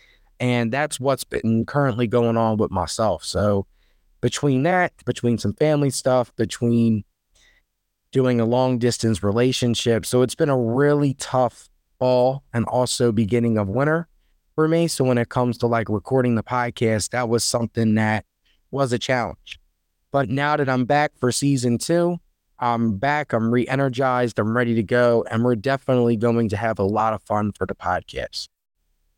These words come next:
So I just wanted to start off with that little discussion, telling you guys, you know,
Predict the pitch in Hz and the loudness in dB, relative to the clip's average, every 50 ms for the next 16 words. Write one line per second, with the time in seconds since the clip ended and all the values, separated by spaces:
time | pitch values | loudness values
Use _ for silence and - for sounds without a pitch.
0 | _ _ _ _ _ _ _ - - - - _ _ - - 151 151 151 151 143 | _ _ _ _ _ _ _ -20 -20 -20 -20 _ _ -6 -2 0 0 0 2 2
1 | 180 180 - - 160 156 151 147 139 - 127 113 - - - 135 131 127 123 120 | 0 0 0 0 0 0 2 0 0 0 0 -2 -2 -2 0 0 0 2 2 2
2 | 120 120 120 117 - - _ _ _ _ - 113 117 113 104 - - 117 123 131 | 2 2 2 0 -2 -6 _ _ _ _ -4 -2 -2 -2 -2 -4 -4 -2 -2 -2
3 | - - 123 127 123 113 104 113 - - 127 117 113 - - 113 107 98 - 123 | -2 0 0 0 2 0 0 -2 -4 -2 0 0 0 0 0 -2 -2 0 0 0
4 | 120 117 117 117 113 95 117 113 110 110 107 104 98 110 110 110 107 107 101 | 0 2 2 2 2 2 2 0 0 2 0 0 0 0 0 0 0 -2 -2